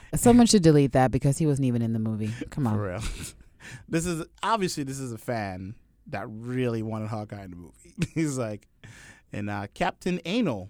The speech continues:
Speaker 2: sixty dollars, and, uh, Incredible Dong, ninety-nine.
Speaker 1: <sighs> It's pretty typical for the Hulk, but w-, the, where's, where's, where's T'Challa?
Speaker 2: <laughs>
Speaker 1: T'Challa
Speaker 2: The
Speaker 1: gets
Speaker 2: Black
Speaker 1: no love.
Speaker 2: Panther one. It
Speaker 1: Where's
Speaker 2: seems
Speaker 1: M'Baku? I
Speaker 2: like
Speaker 1: don't understand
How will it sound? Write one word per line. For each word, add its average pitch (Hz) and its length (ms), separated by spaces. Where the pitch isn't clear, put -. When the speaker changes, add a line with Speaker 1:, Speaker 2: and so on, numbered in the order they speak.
Speaker 2:
sixty - 400
dollars, 101 560
and, 104 360
uh, 101 200
Incredible 127 540
Dong, 95 500
ninety-nine. 90 880
Speaker 1:
<sighs> - 520
It's - 100
pretty 208 200
typical 139 360
for 131 140
the 123 80
Hulk, 120 400
but 123 380
w-, 139 200
the, 156 120
where's, 202 520
where's, 254 340
where's 247 200
T'Challa? 104 480
Speaker 2:
<laughs> - 240
Speaker 1:
T'Challa 202 580
Speaker 2:
The 190 60
Speaker 1:
gets 190 160
Speaker 2:
Black 151 160
Speaker 1:
no 196 60
love. 196 140
Speaker 2:
Panther 123 360
one. 117 340
It 156 80
Speaker 1:
Where's 214 260
Speaker 2:
seems 190 180
Speaker 1:
M'Baku? 143 420
I 185 220
Speaker 2:
like 202 80
Speaker 1:
don't 202 140
understand 135 580